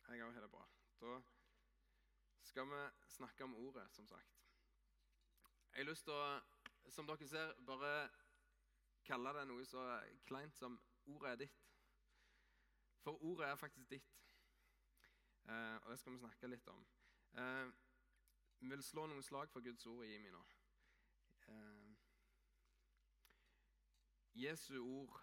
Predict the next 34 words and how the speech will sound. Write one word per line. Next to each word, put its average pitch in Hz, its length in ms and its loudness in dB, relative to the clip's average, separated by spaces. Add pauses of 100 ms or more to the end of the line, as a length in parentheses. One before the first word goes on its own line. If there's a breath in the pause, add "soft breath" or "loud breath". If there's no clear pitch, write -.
(240 loud breath)
er 123 160 2
i 131 80 0
stor 135 400 -4
grad 123 320 0
det 120 80 0
er 127 80 0
faktisk - 480 -6
som 107 220 -6 (340 loud breath)
hele 117 260 0
den 127 180 2
vestlige 113 460 -4
verden 123 460 -2
bygger - 320 -8
sitt 123 240 -6 (160)
lovsystem 123 560 -4
på. 95 80 -12 (1800 soft breath)
Og 117 60 -2
det 123 60 4
er 127 120 0
samtidig 131 380 0
også 127 180 6
det 123 180 6
som 117 160 0
vi 117 80 2
bygger 113 480 0 (460)
vår 113 340 -4
tro 113 180 -4
på. 117 200 -10
Eh, - 1900 -20
Romerne 147 300 2
ti 147 160 -2
sytten 156 380 -2
sier 131 220 0
at - 80 -16